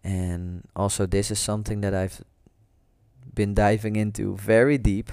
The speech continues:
with both therapy and with other coaches and mentors. And yeah, I think for me, not having money and hitting zero on my bank account really feels like I lost the game.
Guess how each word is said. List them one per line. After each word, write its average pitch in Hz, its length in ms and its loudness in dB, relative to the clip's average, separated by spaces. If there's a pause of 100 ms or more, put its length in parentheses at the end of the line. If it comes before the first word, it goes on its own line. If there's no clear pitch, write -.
(120)
with 98 360 -6
both 80 260 -2
therapy 113 800 2
and 90 100 -6
with 85 160 -6
other 92 220 -4
coaches 120 500 0
and 95 180 -4
mentors. 113 680 -2
And 95 340 -10 (840)
yeah, 156 280 -2
I 101 100 -2
think 110 340 -8 (420)
for 110 220 -4
me, 117 280 -4
not 113 220 -8
having 107 340 -4
money 120 480 -4 (920)
and 110 160 -4
hitting 117 300 2
zero 104 420 2
on 95 80 -4
my 95 100 -2
bank 98 260 -4
account 92 340 -8
really 104 220 -2
feels 101 340 -2
like 92 200 0
I 90 80 0
lost 110 300 2
the 101 60 0
game. 143 340 0